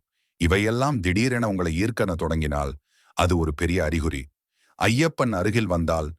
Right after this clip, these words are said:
உள்ளே இருக்கும் எல்லா மோசமான எண்ணங்களும் மெதுவாக விலகும். ஆன்மீக தாகம் அதிகரிக்கும். இதுதான் மாறுபட்ட சக்தி நேரம். பல ஆண்டுகளாக முடியாமல் இருந்த வேலைகள் திடீரென்று தீர்வாக மாறும்.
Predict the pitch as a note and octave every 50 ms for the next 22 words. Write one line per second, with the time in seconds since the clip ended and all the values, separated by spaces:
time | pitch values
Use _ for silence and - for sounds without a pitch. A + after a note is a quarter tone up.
0 | _ _ _ _ _ - F2+ G2 A2+ B2+ C#3 C#3 A#2+ A2 G#2 E2+ - G#2+ G2 E2+
1 | D#2+ E2 - A2 G#2+ G#2+ G2 F#2+ F#2+ G2 - - G2 F#2+ F#2+ F#2+ F#2 D#2+ D#2 E2
2 | F2 E2 E2 D#2 D#2 D2 D#2 E2 - - D#2+ E2 E2 F2 F2+ F2 E2+ E2+ E2 D2
3 | D2 D2 C#2 B1+ C2 B1+ - _ _ _ _ _ _ _ _ _ _ D#2+ G2+ A2+
4 | B2 C3+ C3 C3 B2+ A2+ A#2 F#2+ E2 E2 D#2+ F2+ F#2 G2 A2+ F#2+ D#2+ D#2+ E2+ E2
5 | D2+ D2+ C#2+ - - - - - _ _ _ _ _ _ _ _ - F2 F#2+ G2
6 | F2+ F2+ F2+ F2+ D#2+ D2+ D#2+ F2 F2+ F#2+ E2 E2+ D#2+ F2 D#2+ - E2 D#2 - -
7 | D#2 C2+ C#2 C2+ C2 B1+ C2 - _ _ _ _ _ _ - - - _ - G2+
8 | G#2+ C#3 D#3 D3 B2+ C3+ C#3+ C3 C3 A#2+ A#2+ A2+ A2+ A2+ A2+ B2 A#2+ G#2+ F#2+ F#2
9 | G#2 G#2+ G#2+ G#2+ G#2+ G#2 G2 F2+ F2 E2+ E2 D2+ D2 F2 F#2 F#2 F2 D#2+ D2+ C#2+
10 | C#2 D2 - _ _ _ _ _ - E2 D#2+ G2 G#2+ A#2 C3+ D3+ E3 D3 C#3 B2
11 | A#2 A#2+ G#2+ - - A2+ G#2+ G2 F#2+ F2+ F#2 F2 D#2 C#2+ C2+ C2+ C#2 -